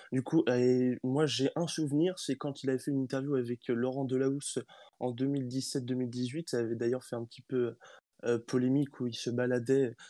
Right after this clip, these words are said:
dans les couloirs de l'Élysée. Et c'est vrai, il y avait même eu une, une rumeur comme quoi le Macron avait dit que, euh, le service public était la honte de la République. Donc bon, il y a...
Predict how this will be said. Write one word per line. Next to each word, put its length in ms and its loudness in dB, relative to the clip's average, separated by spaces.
dans 140 -2
les 140 0
couloirs 420 -2
de 280 0
l'Élysée. 500 0
Et 100 2
c'est 140 -2
vrai, 140 4
il 40 4
y 40 6
avait 100 4
même 220 4
eu 100 4
une, 100 2
une 180 -2
rumeur 460 -2
comme 200 -2
quoi 240 0
le 80 2
Macron 600 -4
avait 220 -2
dit 180 -4
que, 240 -2
euh, 60 2
le 140 2
service 380 -2
public 480 -4
était 400 2
la 240 0
honte 220 0
de 100 2
la 140 2
République. 600 -4
Donc 180 0
bon, 200 0
il 80 0
y 60 2
a... 200 2